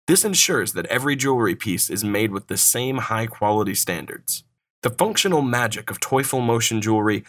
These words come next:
lies in its hidden center shaft and micro-bearing system, which creates the patented smooth movement within each piece of jewelry.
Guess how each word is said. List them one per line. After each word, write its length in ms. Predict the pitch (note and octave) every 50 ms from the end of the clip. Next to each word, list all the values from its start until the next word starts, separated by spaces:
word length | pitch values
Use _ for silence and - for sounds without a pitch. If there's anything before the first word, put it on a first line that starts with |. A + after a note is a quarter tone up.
| - _ _ _
lies 440 | - A2+ B2+ C3+ B2+ G#2 F2+ G2+ G#2+
in 80 | F#2 F#2
its 160 | - - -
hidden 360 | - - - D#3+ D#3 F3 E3+
center 440 | - - - C#3 C#3+ D3 - C#3+ B2
shaft 420 | - - - A2+ F2+ C2+ - -
and 140 | - D#2+ E2+
micro-bearing 680 | F#2+ B2 C3+ - - C3 A#2+ A2 A#2+ A#2 A2+ A2+ A2 G#2+
system, 460 | - - A2+ A2 - A#2 A2 A2 A2 - - _ _ -
which 140 | B2+ -
creates 360 | - - - C3+ C3+ D3+ - -
the 120 | - A#2
patented 580 | - - - E3+ C#3+ - G#2 A2 - G#2+ A#2+ -
smooth 480 | - - - B2+ C#3+ D3+ D#3 D3+ B2+
movement 500 | B2+ B2+ A#2+ A#2 A2+ A2+ - D#2 - -
within 280 | - F2 - F#2+ F2+ -
each 240 | - A2+ A2+ - -
piece 200 | A2+ G#2 F#2 -
of 100 | F#2+ G#2
jewelry. 420 | G2+ F2+ D2 A#1+ G1+ G1+ - -